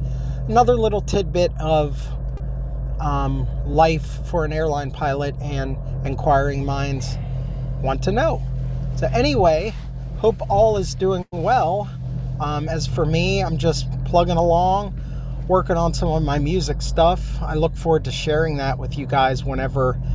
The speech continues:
we work it out. Me and my buddy Doug are working on some stuff. So I'm gonna have quite a setup coming up. And, uh, you know, heck, maybe, maybe I'll write a, uh, song about Doctor Steph. Who knows? <laughs> Anyway,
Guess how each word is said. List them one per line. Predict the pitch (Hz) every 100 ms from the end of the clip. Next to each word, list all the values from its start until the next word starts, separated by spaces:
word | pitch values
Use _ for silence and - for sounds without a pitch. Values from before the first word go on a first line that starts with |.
| - -
we | 147 143
work | 139 143 131
it | 139
out. | 147 160 165
Me | 135 151
and | 147
my | 139
buddy | 127 143 139
Doug | 131 147 156
are | 139
working | 135 165 -
on | 135 131
some | - 131
stuff. | - 156 160 - - - - -
So | - - 135 139
I'm |
gonna | 147
have | 135 147 -
quite | 156 135
a |
setup | 120 - 147 143 -
coming | 160 151
up. | 180 233
And, | 160 156 151
uh, | 147 147 135 - - - - - - - -
you |
know, | 233 151 165 -
heck, | - 233 - -
maybe, | - 156 165 170 165 - - - - - 143 -
maybe | 160
I'll | 160 165
write | 156 165
a, | 160 165
uh, | 156 151
song | 135 170 160
about | 156 160 143
Doctor | 156 - 165
Steph. | - - 110 -
Who | 135
knows? | 135 107 - -
<laughs> | - - - -
Anyway, | 190 208 - - 196